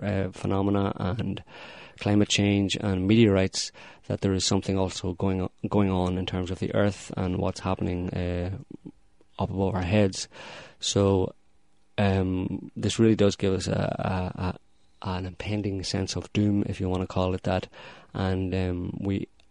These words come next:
it behooves us all to really, um, to, to keep our eyes open for this kind of thing and to take the, the,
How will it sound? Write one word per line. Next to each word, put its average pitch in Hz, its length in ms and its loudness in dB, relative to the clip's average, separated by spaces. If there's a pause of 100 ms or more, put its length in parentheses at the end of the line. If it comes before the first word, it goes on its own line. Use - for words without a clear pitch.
it - 200 -2
behooves 98 380 0
us 95 160 -2
all 107 240 8
to 95 140 -2
really, 98 400 2
um, 92 420 0 (640)
to, 95 140 -2
to - 100 -8
keep - 240 -2
our 98 80 4
eyes 104 320 4
open 104 240 4
for 101 120 -6
this 98 120 0
kind 98 140 0
of 95 80 -4
thing 98 180 0
and 101 120 -2
to 92 60 -2
take - 440 -2 (460)
the, 95 640 0
the, 104 200 -4